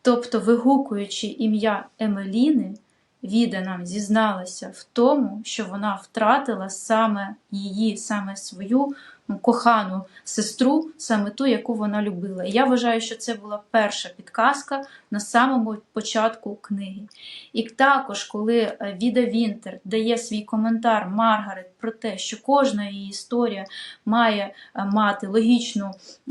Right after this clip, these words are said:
послідовність, тобто мати початок, поті-, потім розвиток подій, а потім кінець, вона їй саме в цей момент каже, що тут я тобі розповіла кінцівку. Хоча в своїх книжках я цей прийом ніколи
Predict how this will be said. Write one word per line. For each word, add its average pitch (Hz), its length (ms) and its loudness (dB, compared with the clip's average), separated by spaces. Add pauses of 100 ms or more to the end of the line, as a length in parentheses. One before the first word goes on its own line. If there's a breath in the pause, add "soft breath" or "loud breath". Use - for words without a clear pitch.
(140)
послідовність, 240 960 2
тобто 214 280 -4
мати 208 300 0
початок, 240 800 -2
поті-, - 280 -2
потім 113 420 0
розвиток 190 480 -8
подій, 202 400 -4
а - 80 -2
потім 214 420 0
кінець, 233 600 -4 (160)
вона 220 260 4
їй 208 160 2
саме 220 320 2
в 214 80 -10
цей 220 260 0
момент 240 440 2
каже, 202 340 0
що - 160 -8
тут 311 320 -6
я 202 80 -2
тобі 202 480 -8
розповіла 220 520 -2
кінцівку. 233 760 0 (840)
Хоча 208 560 0
в - 40 -14
своїх 226 420 2
книжках 220 520 2
я 202 100 -6
цей 233 220 -2
прийом 226 520 -2
ніколи 208 580 0